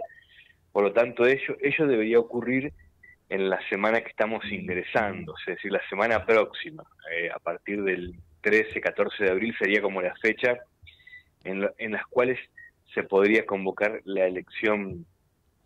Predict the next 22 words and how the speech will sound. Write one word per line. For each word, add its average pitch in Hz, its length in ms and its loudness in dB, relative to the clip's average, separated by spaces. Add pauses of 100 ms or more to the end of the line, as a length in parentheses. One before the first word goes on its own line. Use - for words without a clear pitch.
(100)
a 107 140 -4
jefe 110 300 -2
de 101 100 4
gobierno 104 400 0
porteño. 90 480 -4
¿Por 110 240 -4
qué 165 100 4
digo 139 260 6
esto? - 300 -4 (300)
A 104 160 0
ver, 98 220 4
el 101 120 -4
jefe 143 260 -2
de 143 100 6
gobierno 143 580 2 (340)
podría 123 360 4
convocar 107 560 0
por 98 280 2
fuera 123 400 4 (260)
de 98 100 0
esta 98 300 -4
semana, 113 420 0